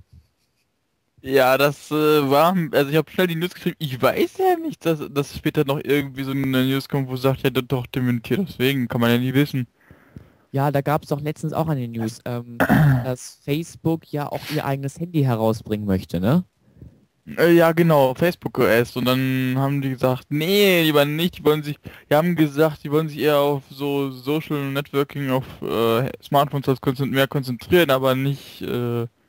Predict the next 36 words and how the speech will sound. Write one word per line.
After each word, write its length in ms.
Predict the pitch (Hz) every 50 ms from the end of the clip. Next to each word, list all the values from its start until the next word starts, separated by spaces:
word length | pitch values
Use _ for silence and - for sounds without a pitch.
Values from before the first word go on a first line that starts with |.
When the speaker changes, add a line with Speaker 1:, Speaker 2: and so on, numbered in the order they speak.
| _ _ _ _ _ -
Speaker 1:
ein 60 | 113
eigenes 220 | 117 131 131 -
O 20 | -
S 200 | 107 139 - -
rausbringen 360 | 117 113 113 - - 117 110
oder 140 | 110 110 110
be-, 220 | 113 120 - 92 113 - -
geschweige 460 | 127 123 - - 139 131 135 135 120
denn 100 | 117 123
ein 40 | 101
eigenes 300 | 107 120 120 113 113 -
Telefon. 520 | - 127 123 120 - - 107 104 107 107 - _ _ _ _ _ _ _ _ _ _ -
Speaker 2:
Ja, 220 | 127 120 113 107
genau. 420 | 104 117 113 110 104 98 98 117 - _ _ _ _ _ _ _ _ _ _ _ _ _ _ _ _ -
Deshalb 220 | 113 110 - 127
habe 120 | 139 143 135 - _ _ _
ich, 120 | - 131 135
ich 40 |
hab 100 | 165 156
mir 80 | 165 -
auch 140 | 120 - -
gedacht, 240 | 139 127 123 - -
schreibst 340 | - - 131 147 147 -
du 40 | 151
diese 180 | 135 135 131 131 127
News 260 | 127 131 131 135 131
Facebook-Handy? 880 | - - 135 131 135 - - - 127 - 127 127 127 127 123 120 110 107
Ich 80 | 104
so, 220 | 104 110 107 104 101 104 - - _ _ _ _ _ _ _ _ _ _ _ _ _ _ _ _ _ -
nee, 280 | - 139 143 143 139 123
wart 260 | 123 123 123 120 -
mal 140 | 123 117 123
ab, 140 | 127 - - -
nächste 420 | 92 95 104 110 113 113 - 113
Meldung. 360 | 110 107 104 104 101 98 101 101 - _ - - _ _ _ _ _ _ _ _ _ _ _ -
Ja, 240 | - 117 98 -